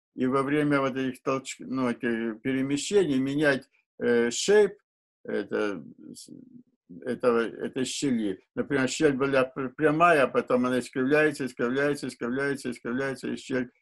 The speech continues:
меняет свою, э, это самое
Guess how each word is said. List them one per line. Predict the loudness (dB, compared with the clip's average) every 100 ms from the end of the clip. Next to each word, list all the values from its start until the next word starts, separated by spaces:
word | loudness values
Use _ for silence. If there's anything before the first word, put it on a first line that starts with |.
| _
меняет | -2 2 4 2
свою, | 0 -2 -2 -4 -8 -8
э, | -6 -4 -6 _ _ _
это | -10 -8 -10
самое | -4 -2 0 -4